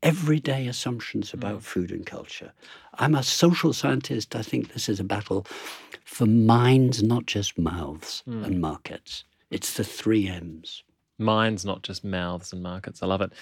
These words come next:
Speaker 2: Dan, you talked about the, y-, using the, the forces of advertising for good and for veg in particular, but how much is it about also reining in the dark side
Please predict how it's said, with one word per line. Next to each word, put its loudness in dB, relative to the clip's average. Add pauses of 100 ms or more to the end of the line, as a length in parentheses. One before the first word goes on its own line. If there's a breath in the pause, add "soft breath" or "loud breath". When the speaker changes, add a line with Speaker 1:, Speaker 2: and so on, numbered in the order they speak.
(920 loud breath)
Speaker 2:
Dan, 6 (140)
you 4
talked 6
about 6 (100)
the, 4 (180)
y-, -2
using 6 (100)
the, 2 (840 soft breath)
the 0
forces 6
of 4
advertising 2
for 0
good 4 (100)
and -2
for 0
veg 2
in 0
particular, -2 (560 soft breath)
but 6 (160)
how 4
much 4
is 6
it 6
about 8
also 6
reining 6
in 4
the 4
dark 4
side 2